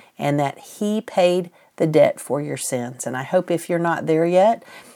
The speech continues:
I hope if you're just kind of checking this out and thinking through it all, I, I hope and pray that you will come to a saving faith in Jesus Christ. It is so simple that even a child can understand.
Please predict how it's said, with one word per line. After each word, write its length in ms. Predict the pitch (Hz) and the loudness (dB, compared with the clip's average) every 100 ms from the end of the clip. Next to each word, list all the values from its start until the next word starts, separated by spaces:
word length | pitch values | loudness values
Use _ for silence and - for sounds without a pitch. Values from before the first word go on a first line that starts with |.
| _ | _
I 80 | - | -2
hope 180 | 151 170 | 2 2
if 160 | 160 170 | 2 2
you're 80 | |
just 220 | 160 160 - | 2 -2 -2
kind 200 | 170 143 | -4 -4
of 80 | |
checking 420 | - - 156 170 160 | -2 0 0 0 0
this 200 | 151 165 | 0 2
out 340 | 151 180 - - - - - - | 6 6 4 -8 -20 -20 -20 -6
and 500 | 147 135 131 127 - _ - | -4 -2 -2 -6 -12 _ 0
thinking 340 | 160 160 165 | 0 2 -2
through 260 | - 170 175 | 2 4 6
it 100 | 165 | 6
all, 500 | 160 156 160 - - | 4 4 0 -4 -10
I, 380 | 139 135 139 127 - | -10 -8 -10 -12 -12
I 120 | 139 | -4
hope 240 | 175 175 | -2 -2
and 140 | 170 - | -4 -2
pray 380 | 156 143 147 - - - _ | 0 0 0 -10 -20 -20 _
that 180 | 151 120 | 0 2
you 180 | 170 190 | 0 0
will 120 | 165 | -2
come 340 | - 160 151 147 | -2 -4 -4 -6
to 200 | - 147 | -8 -8
a 60 | |
saving 360 | - 127 135 131 | -2 -2 -2 -6
faith 320 | - 120 123 | -6 -6 -6
in 100 | 135 | -10
Jesus 380 | 127 127 131 - | -10 -10 -10 -10
Christ. 640 | - 113 - - - - _ _ _ | -10 -10 -12 -18 -20 -20 _ _ _
It 160 | 156 156 | 0 4
is 220 | 190 - | 4 4
so 140 | 220 | -2
simple 420 | 202 196 175 165 | -2 -4 -2 0
that 140 | 165 151 | 0 -2
even 240 | 143 147 | -4 -4
a 80 | 147 | -6
child 580 | - 170 165 135 113 - | -2 2 2 2 -4 -10
can 180 | 160 151 | -6 -4
understand. 720 | 143 143 - 185 170 139 | -4 -8 -6 -2 -2 -4